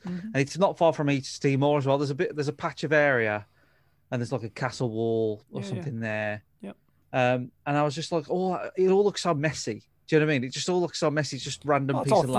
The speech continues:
Speaker 2: land and
Speaker 1: together. Yeah, a bunch of different styles all in the
Speaker 2: it's
Speaker 1: same
Speaker 2: just, like, whatever.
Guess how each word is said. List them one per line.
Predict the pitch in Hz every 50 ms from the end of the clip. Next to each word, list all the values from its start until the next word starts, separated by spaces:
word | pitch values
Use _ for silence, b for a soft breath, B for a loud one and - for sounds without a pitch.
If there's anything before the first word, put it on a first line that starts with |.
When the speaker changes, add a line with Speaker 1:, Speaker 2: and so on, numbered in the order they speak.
| 208 202
Speaker 2:
land | 185 170 151
and | 127
Speaker 1:
together. | 190 208 160 127 -
Yeah, | 165 190 151 131
a | 131
bunch | 139 160 160 -
of | 156
different | 156 160 - 151 131
styles | - - 165 147 156 147 143 147 147 151 -
all | - 160 151
in | 156 156 156
the | -
Speaker 2:
it's | 139 -
Speaker 1:
same | -
Speaker 2:
just, | 175 - - -
like, | 175 151 147 - -
whatever. | 139 147 151 147 131 143 143 139 139 135 135